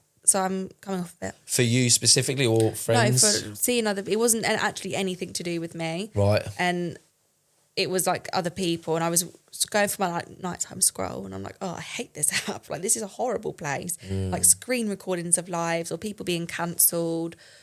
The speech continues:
Speaker 1: or, like, I'd go and, like, go to comment on, like, a friend of mine's TikTok and then I'd look and see it would just be a sea of nasty comments. And it's just like, "Ugh,
Speaker 2: Mm.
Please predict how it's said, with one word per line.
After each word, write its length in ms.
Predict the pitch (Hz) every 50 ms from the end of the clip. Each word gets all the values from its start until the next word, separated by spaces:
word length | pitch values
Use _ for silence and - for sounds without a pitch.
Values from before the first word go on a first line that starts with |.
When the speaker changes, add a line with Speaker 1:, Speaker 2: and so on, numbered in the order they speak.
| - _ _
Speaker 1:
or, 140 | - 170 170
like, 360 | 165 156 151 147 - - - _ _ _ _ _ _ _ _ _ _ _ -
I'd 200 | - 185 180 -
go 180 | - 180 180 175
and, 160 | 175 170 170
like, 240 | 170 165 165 170 -
go 120 | - 175 170
to 120 | 165 190
comment 280 | 190 - - 190 180 -
on, 100 | - -
like, 140 | 196 180 -
a 40 | 170
friend 280 | - - 185 180 170 170
of 100 | 170 -
mine's 540 | 175 165 165 165 156 156 160 - - - _ -
TikTok 440 | - - - - - 190 165 165 165 175
and 80 | 160
then 80 | 160 165
I'd 160 | 165 165 165
look 280 | 185 180 170 170 165 -
and 120 | 165 165
see 180 | - 175 165 156
it 60 | 143
would 60 | -
just 180 | - - - -
be 100 | - 165
a 40 | 160
sea 340 | 160 - - - 185 175 170
of 80 | 165 165
nasty 460 | 175 175 170 165 170 170 - - 165
comments. 440 | 165 - 160 160 165 165 156 - -
And 100 | 214 -
it's 80 | -
just 180 | - - - -
like, 160 | 123 127 - - -
"Ugh, 460 | - 277 269 214 175 160 156 151 101
Speaker 2:
Mm. 400 | 98 98 95 92 92 92 92 92